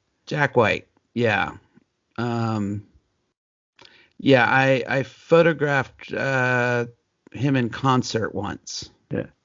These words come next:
Speaker 1: And I, I liked the White Stripes. Like, oh,
Speaker 2: Mm-hmm.
Speaker 1: yeah, they make good music. I dig 'em,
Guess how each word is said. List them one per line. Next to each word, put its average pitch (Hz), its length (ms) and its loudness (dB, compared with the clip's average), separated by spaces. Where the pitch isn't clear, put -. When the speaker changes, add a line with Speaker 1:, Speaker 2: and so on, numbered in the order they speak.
Speaker 1:
And 117 460 0
I, 247 240 4
I 190 160 0
liked 139 380 2
the 127 80 2
White 123 240 2
Stripes. - 640 -4
Like, - 260 -6
oh, 240 40 2
Speaker 2:
Mm-hmm. 123 140 6
Speaker 1:
yeah, 190 200 4
they 185 200 -2
make 143 180 0
good 127 140 -2
music. 117 320 0
I 135 80 -2
dig 110 180 -4
'em, 107 240 -2